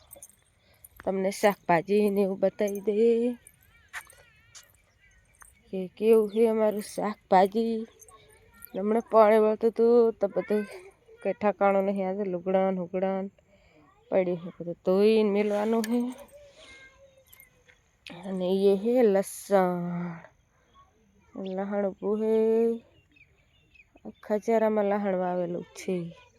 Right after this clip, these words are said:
અને એ છે મૂળા. અને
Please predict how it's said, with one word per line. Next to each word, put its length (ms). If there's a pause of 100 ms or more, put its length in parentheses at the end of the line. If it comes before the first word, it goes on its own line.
(680)
અને 160 (220)
એ 100
છે 80 (160)
મૂળા. 400 (2750)
અને 140